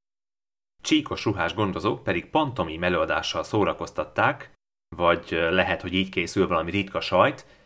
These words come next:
de bevallom, sosem értettem a kézműves szakmát. Ahogy beértünk egy tenyésztelepnek kinéző részre, a személyzet kiengedte a tanyasi állatokat a kis udvaraikra.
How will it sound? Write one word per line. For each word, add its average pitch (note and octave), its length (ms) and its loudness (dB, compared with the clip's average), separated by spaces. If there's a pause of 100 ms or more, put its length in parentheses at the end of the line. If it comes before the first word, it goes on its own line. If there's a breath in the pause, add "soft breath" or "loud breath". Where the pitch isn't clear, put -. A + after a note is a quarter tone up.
de F#2+ 120 2
bevallom, F2+ 460 6
sosem F2 320 -2
értettem E2+ 380 -4
a E2+ 60 -6
kézműves E2+ 520 -4
szakmát. E2+ 500 -2 (1400)
Ahogy F#2+ 240 -2
beértünk G#2+ 440 2
egy F2+ 140 -6
tenyésztelepnek F2+ 720 2
kinéző F2 420 -2
részre, G#2 600 0 (140)
a - 100 -8
személyzet F#2+ 480 0
kiengedte F2+ 500 0
a E2+ 60 -2
tanyasi F#2 380 0
állatokat F#2 480 2
a E2+ 80 -6
kis G#2 160 -6
udvaraikra. E2 760 -2